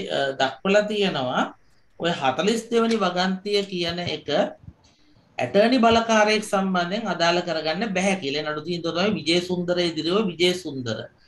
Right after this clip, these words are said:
නඩු තීන්දුවේ රෙෆරන්ස් එක ඇවිල්ලා දෙදහස් තුන එක ශ්‍රී ලංකා නීති වාර්තා තුන්සිය හැත්තහතර. ඒක නිසා, අ, ම-, මට මම මේ, මේ, මේ විසඳුම් ප්‍රශ්න කියන කාරණට එන්න ඉස්සෙල්ලා මං කියන්නේ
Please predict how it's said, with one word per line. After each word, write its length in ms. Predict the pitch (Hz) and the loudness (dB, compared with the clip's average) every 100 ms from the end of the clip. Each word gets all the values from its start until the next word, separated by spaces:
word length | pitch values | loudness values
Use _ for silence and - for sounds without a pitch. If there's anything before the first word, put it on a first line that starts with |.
| _ _ - | _ _ -6
නඩු 200 | 147 135 | -2 0
තීන්දුවේ 340 | 151 156 156 147 | 0 0 0 0
රෙෆරන්ස් 460 | 131 160 175 175 | 0 0 0 -2
එක 120 | 185 | -2
ඇවිල්ලා 460 | 156 151 147 170 233 226 - _ - | 0 0 0 0 0 -2 -10 _ -8
දෙදහස් 400 | 147 151 165 180 - | -2 2 4 2 -4
තුන 200 | 170 175 | -6 -4
එක 240 | 208 151 185 | -4 -2 0
ශ්‍රී 300 | 185 180 160 | 0 -2 -2
ලංකා 320 | 160 160 160 | -2 -4 -4
නීති 280 | 156 151 156 | -2 -6 -4
වාර්තා 500 | 147 147 143 185 202 | 0 0 0 0 0
තුන්සිය 400 | 180 165 160 185 | 0 -4 0 0
හැත්තහතර. 640 | 180 - - 180 190 131 - | 2 0 -2 0 0 -2 -2
ඒක 200 | 139 175 | -4 -2
නිසා, 340 | 185 185 208 - - _ _ - | -4 -2 -4 -4 -12 _ _ -10
අ, 60 | - - - | -6 -6 -6
ම-, 360 | 85 151 147 | -4 -2 -2
මට 220 | 156 139 165 147 156 | 0 0 2 0 -4
මම 240 | 139 139 | -4 -2
මේ, 120 | 147 139 | -2 -2
මේ, 140 | 127 139 | -2 -4
මේ 180 | 139 131 | -8 -8
විසඳුම් 380 | 131 165 190 185 | -4 0 2 4
ප්‍රශ්න 260 | 190 190 | 2 0
කියන 160 | 175 180 | -2 -2
කාරණට 340 | 170 160 165 | 2 0 0
එන්න 260 | 165 135 170 | -2 -2 0
ඉස්සෙල්ලා 460 | 170 - 185 180 165 | -2 -4 -4 -2 -2
මං 160 | 151 | -4
කියන්නේ 500 | 151 143 123 123 226 | -2 -2 -2 -2 -4